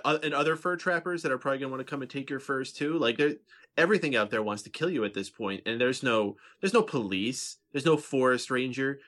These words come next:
there's no cell phone for you to call for help, there's no roads for you to get on and put your thumb out and hope a nice hitchhiker comes along. These are terrible times.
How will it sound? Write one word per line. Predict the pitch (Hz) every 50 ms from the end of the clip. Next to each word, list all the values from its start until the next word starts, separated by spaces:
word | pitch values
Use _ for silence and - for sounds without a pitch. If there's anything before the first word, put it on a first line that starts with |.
| _ -
there's | 135 123
no | 143 139 127
cell | - - - - 123 120 120
phone | 117 - 131 127 123 123
for | 120 - 131
you | 123 120
to | 110 107
call | - - 123 113 110
for | 107 - 107 -
help, | - 113 110 110 117 123 - _ _ _ _ _ _ _ _ _ - _ _ _ -
there's | 131 131 123
no | 143 135 127
roads | 113 104 127 120 117 113 117 131 139 - -
for | - 127
you | 120 117 113
to | 113 113
get | 98 - 110 107
on | 110 113 117 120 117
and | 104 104 104 101 101
put | - 135 -
your | - 113
thumb | 110 - 127 110 104 107
out | 113 120 110 82
and | 80
hope | 113 123 117 -
a | 113
nice | 107 104 113 110 -
hitchhiker | - 117 - - 131 123 117 - 131 127
comes | - 131 131 127 127
along. | 127 127 123 127 131 135 135 135 _ _ _ _ _ _ _ _ _ _ _ _ -
These | - 98 175
are | 104
terrible | 92 - - 131 127 127 117 95 92
times. | 92 - 120 120 104 92 95 98 - - -